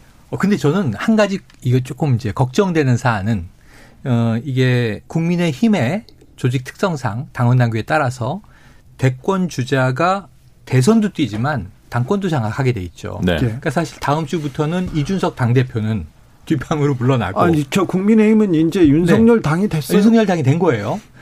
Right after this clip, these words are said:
Speaker 1: 그런데 예를 들면 홍준표 후보든 유승민 후보든 원희룡 후보든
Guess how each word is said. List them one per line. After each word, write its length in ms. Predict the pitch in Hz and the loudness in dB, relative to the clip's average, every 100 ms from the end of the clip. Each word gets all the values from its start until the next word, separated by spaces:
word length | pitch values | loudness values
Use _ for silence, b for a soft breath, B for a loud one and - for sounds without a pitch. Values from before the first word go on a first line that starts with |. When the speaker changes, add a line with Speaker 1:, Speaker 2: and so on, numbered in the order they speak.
| b | b
Speaker 1:
그런데 240 | - 196 160 | -2 0 2
예를 200 | 151 170 | 2 2
들면 140 | 170 | 0
홍준표 380 | 202 196 180 185 | 0 0 -2 -2
후보든 400 | 160 156 151 143 | 0 -2 -2 -2
유승민 380 | 113 147 143 135 | -2 -2 0 0
후보든 240 | 135 135 | 0 -2
원희룡 400 | 110 113 123 117 | -2 0 0 0
후보든 480 | 120 98 127 104 | -2 -4 -2 -4